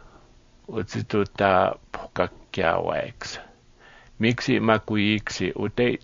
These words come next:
tu tuksa mi muyisi. Itzi tapiwa si ishkya. Nik matsit kapishtatsiyaw mi ninay ki utuhkiman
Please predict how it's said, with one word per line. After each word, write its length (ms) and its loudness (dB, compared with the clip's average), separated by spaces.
tu 200 0
tuksa 460 -2
mi 260 -2
muyisi. 760 -4
Itzi 240 -4
tapiwa 800 2
si 240 -10
ishkya. 560 -8
Nik 280 2
matsit 440 0
kapishtatsiyaw 1040 -2
mi 200 0
ninay 560 2
ki 120 -10
utuhkiman 960 -4